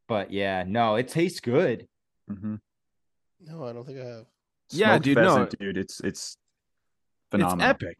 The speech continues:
Speaker 4: It, and you
Speaker 2: Yeah.
Speaker 4: feel like a giant 'cause you can
Speaker 2: Uh.
Speaker 4: eat an entire thing to yourself if you're
Speaker 1: Yeah.
Speaker 4: really hungry. So it's like eating a full turkey dinner, like, but,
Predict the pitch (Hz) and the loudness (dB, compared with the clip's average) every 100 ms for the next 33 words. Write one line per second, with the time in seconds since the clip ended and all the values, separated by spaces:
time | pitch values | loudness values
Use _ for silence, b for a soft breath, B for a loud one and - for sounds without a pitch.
0 | - - 175 196 180 185 190 233 208 - | -6 2 2 4 2 4 2 2 2 0
1 | 131 110 147 202 175 104 101 123 117 135 | -2 0 0 2 -2 -2 -4 -2 0 0
2 | - 131 156 160 147 131 - 147 147 139 | -2 -2 0 2 0 -2 -2 -2 -2 -4
3 | 156 147 - 139 123 131 131 160 131 135 | -4 -4 -4 -6 -4 -2 -2 -2 -4 0
4 | 160 123 123 117 120 131 160 175 - 143 | 2 2 0 0 0 0 -2 -2 -2 -2
5 | - 139 143 143 143 127 - 139 127 - | 0 -2 0 -2 -2 -6 -4 -2 -2 0
6 | 139 127 120 127 143 110 104 101 _ 120 | -2 -2 -4 -2 -4 -4 -6 -10 _ -2
7 | 117 101 123 | -2 2 2